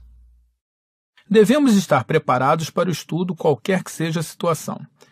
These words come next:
Isso inclui as técnicas específicas para o estudo, só, em grupo, em aulas e cursos e específico para concursos. Há pessoas que estudam apenas sozinhas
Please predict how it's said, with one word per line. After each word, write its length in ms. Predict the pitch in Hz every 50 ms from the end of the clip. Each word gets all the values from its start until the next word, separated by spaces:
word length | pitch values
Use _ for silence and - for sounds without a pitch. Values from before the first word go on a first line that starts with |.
| _ _ -
Isso 260 | 202 226 208 - 240
inclui 320 | 214 - - 190 190 196
as 160 | 185 151 - -
técnicas 640 | - 147 139 - - 156 143 - 147 139 127 143
específicas 840 | 190 185 - - 196 160 - - - 214 208 190 - - 202 180 -
para 220 | - - 202 202
o 60 | 208
estudo, 440 | 180 - - - 139 117 101 - - -
só, 500 | - - - - 160 143 135 143 170 180 _ _ _ _ _ _ -
em 160 | 185 156 143
grupo, 540 | 127 131 127 127 135 147 156 - 233 226 _ _ _ -
em 160 | 190 180 160
aulas 320 | 135 131 131 131 127 123
e 80 | 170 160
cursos 580 | - - 180 196 202 185 - 226 202 - - _ -
e 160 | 214 220 220
específico 680 | 196 - - 220 - - - 196 185 160 - - 180
para 220 | 160 180 175 175
concursos. 680 | 165 - 185 160 156 - 127 110 98 - - - - - _ _ _ _ _ _ _ _ _ _ _ - - _ - -
Há 100 | 240 214
pessoas 480 | - - 208 180 - - 262 254 196
que 140 | - - 208
estudam 400 | 156 - - - 190 170 175 165
apenas 400 | 147 135 - 220 220 240 247 208
sozinhas 720 | - - 233 208 156 147 156 156 165 180 190 196 - -